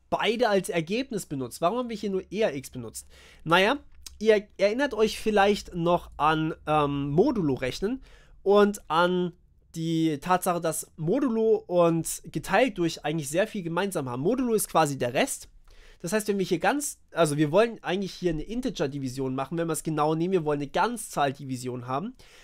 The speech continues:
Aber wenn wir das nicht machen, was wir hier jetzt gemacht haben, dann kann's passieren, dass wir hier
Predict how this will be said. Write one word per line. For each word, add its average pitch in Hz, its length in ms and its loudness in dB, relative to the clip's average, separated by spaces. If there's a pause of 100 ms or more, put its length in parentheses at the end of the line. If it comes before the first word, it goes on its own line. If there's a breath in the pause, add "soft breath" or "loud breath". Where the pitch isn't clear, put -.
(100)
Aber 190 240 6
wenn 196 160 0
wir 175 60 6
das 156 180 0
nicht 254 220 -2
machen, 165 240 0
was 135 140 -6
wir 123 80 -10
hier 139 120 -4
jetzt 127 120 -8
gemacht 196 280 -6
haben, 180 240 0 (400 soft breath)
dann 254 340 4
kann's 247 260 -4
passieren, 220 580 0
dass 175 240 -2
wir 160 80 -4
hier 151 440 0